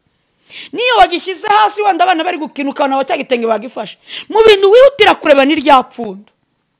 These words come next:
Icyo gihe hari abantu Imana yemeye gupfundika, haba mu ntara, haba ku gitenge, haba hanze y'igihugu,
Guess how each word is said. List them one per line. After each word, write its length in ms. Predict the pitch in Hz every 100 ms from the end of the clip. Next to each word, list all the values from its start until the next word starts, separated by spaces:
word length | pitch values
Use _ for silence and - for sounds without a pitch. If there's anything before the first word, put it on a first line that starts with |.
| _ _ _ _ _ _
Icyo 200 | - 440
gihe 380 | 403 440 294 - _ _ - -
hari 180 | 359 427
abantu 320 | 427 415 415
Imana 280 | 453 466 381
yemeye 320 | 403 392 320
gupfundika, 720 | 269 359 370 392 277 - _ _ _
haba 280 | 349 349 294
mu 160 | 339
ntara, 460 | 370 359 349 302 - - -
haba 520 | - 370 359 320 294 269
ku 80 | 294
gitenge, 520 | 247 - 294 277 254 277
haba 340 | 370 381 320
hanze 340 | 285 349 381 392
y'igihugu, 640 | 392 415 359 302 220